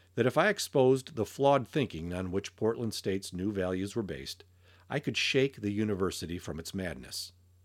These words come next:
In two thousand eighteen, I co-published a series of absurd or morally repugnant peer-reviewed articles in journals that focused on issues of race and gender.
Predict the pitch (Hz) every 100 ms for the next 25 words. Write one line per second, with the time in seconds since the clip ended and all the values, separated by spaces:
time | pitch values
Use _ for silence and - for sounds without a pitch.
0 | _ - - - 120 - 190 180 127 123
1 | 113 98 101 110 101 - 127 123 - 90
2 | 90 - - 151 147 69 - - 92 -
3 | - 131 131 120 98 95 90 - 170 104
4 | 92 98 95 92 98 117 135 123 101 92
5 | 85 - 120 92 95 - 143 139 107 98
6 | 90 85 80 85 104 90 80 110 85 87
7 | - - - - - _ - 110 - 175
8 | 175 - 131 117 117 113 113 117 117 104
9 | 95 92 113 85 - - 110 117 147 107
10 | -